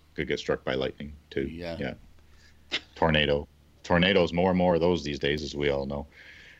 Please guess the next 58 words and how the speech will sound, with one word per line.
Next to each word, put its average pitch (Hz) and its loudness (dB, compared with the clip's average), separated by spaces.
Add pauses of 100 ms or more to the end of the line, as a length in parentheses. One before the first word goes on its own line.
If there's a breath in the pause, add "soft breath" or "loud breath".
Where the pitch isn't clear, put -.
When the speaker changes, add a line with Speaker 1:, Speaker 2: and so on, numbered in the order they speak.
(120 loud breath)
Speaker 1:
But, 95 2
yeah, 107 4
I 95 2
love 123 4
that 110 2
fob 104 0
idea 82 -2
because - -6 (180)
the - -8
hard 120 4
drives, 110 4
it 87 -6
used 147 0
to 98 0
be, 71 -4
you 95 -2
know, 82 0
ten 98 0
years 107 4
ago, 104 4
my 92 4
backpack 87 0
went 78 -4
everywhere 78 0
with 78 -4
me. 76 -4 (300 loud breath)
At 110 -2
times, 120 2
it - -8
still 87 -2
does. 76 -4 (380 soft breath)
You 113 0
know, 90 4
we're 120 6
smart 120 2
enough 101 0
where 90 4
we're 85 4
often 87 -2
going 87 2
for 82 -4
lunch 82 -2
or - -12
dinner. 78 -4
We'll 85 2
park 90 2
where 78 4
we 76 -2
can 73 -8
see 82 0
the 73 -4
vehicle 71 -2
and 67 -16
keep 82 -2
an 71 0
eye 71 2
on 73 -2
our 69 -4